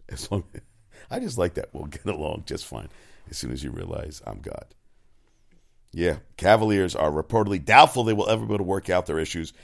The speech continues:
and win an N B A championship this season. Let's go Golden State Monday night.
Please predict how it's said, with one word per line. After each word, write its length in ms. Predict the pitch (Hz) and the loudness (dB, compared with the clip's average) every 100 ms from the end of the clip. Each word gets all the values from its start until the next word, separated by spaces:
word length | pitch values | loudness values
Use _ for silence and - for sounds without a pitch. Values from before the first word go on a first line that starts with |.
| - | -16
and 80 | - | -10
win 100 | 67 | -6
an 80 | 71 | -6
N 60 | |
B 100 | 65 | -6
A 40 | 57 | -6
championship 460 | - 98 87 92 - | -4 -4 -4 -8 -6
this 160 | 90 | -6
season. 360 | - 90 92 90 - - _ _ _ _ _ _ _ _ _ _ _ _ _ _ _ _ _ - | -4 -4 -6 -10 -16 -20 _ _ _ _ _ _ _ _ _ _ _ _ _ _ _ _ _ -12
Let's 140 | 87 - | -8 -4
go 80 | |
Golden 120 | 92 87 | -4 -2
State 180 | 71 | -4
Monday 180 | 73 78 | -4 -2
night. 300 | 85 110 104 | 2 2 0